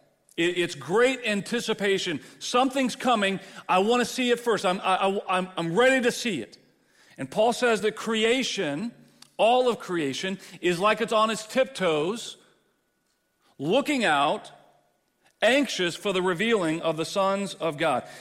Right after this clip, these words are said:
Now, why is it necessary that creation looks forward to the revealing of the sons of God?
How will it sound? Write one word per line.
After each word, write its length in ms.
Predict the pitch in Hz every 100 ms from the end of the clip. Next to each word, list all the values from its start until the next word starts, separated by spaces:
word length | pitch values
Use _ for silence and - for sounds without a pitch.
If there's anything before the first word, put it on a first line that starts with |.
| -
Now, 120 | 185
why 280 | 165 214 285
is 140 | 262
it 120 | 214 185
necessary 680 | 190 190 196 - 185 175
that 320 | 160 165 165 -
creation 960 | - 185 175 214 240 - 143 135 151 - - -
looks 400 | 139 220 - -
forward 800 | - 233 233 214 170 151 196 180 - - _ -
to 160 | - 202
the 100 | 190
revealing 580 | 185 175 214 214 180 170
of 140 | 151
the 80 | 165
sons 300 | 160 170 160
of 140 | 160
God? 280 | 139 139 123